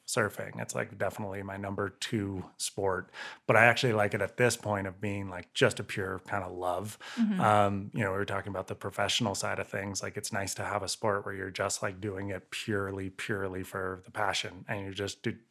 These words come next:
Speaker 1: doing it 'cause that's all you wanna do. Um, yeah, like, I, I look at it and being like, "Well, it would have been nice," but I'm also like, "No, I w-, I wouldn't have been able to do it." And I don't think, like,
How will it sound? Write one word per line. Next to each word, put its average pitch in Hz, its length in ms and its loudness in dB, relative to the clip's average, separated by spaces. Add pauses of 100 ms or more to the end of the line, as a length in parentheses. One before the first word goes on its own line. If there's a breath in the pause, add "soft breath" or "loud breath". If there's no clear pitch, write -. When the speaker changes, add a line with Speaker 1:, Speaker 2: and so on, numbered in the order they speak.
(140)
Speaker 1:
doing 95 300 0
it 95 160 -4 (160)
'cause 92 480 -6
that's 95 200 -2
all 98 140 4
you 98 140 -2
wanna 107 300 4
do. 92 340 -4 (440 loud breath)
Um, 101 520 4 (120)
yeah, 101 360 6
like, 95 320 -2
I, 101 240 2 (440 loud breath)
I 117 80 10
look 117 300 8
at 113 140 8
it 107 220 8 (180)
and 107 260 2
being 107 240 0
like, 107 240 -4
"Well, 139 220 0
it 117 40 0
would 110 140 2
have 113 80 0
been 113 140 2
nice," 120 280 4
but 117 160 -4
I'm 98 140 -2
also 95 280 -4
like, 92 160 -8 (100)
"No, 98 120 -6 (160)
I 104 80 2
w-, 101 240 0
I 120 100 4
wouldn't 123 280 8
have 104 260 0
been 107 180 2
able 113 280 4
to 123 140 4
do 131 220 8
it." 131 180 8 (100)
And 95 460 -2
I 98 120 0
don't 95 360 0
think, 95 440 -2
like, 92 340 -8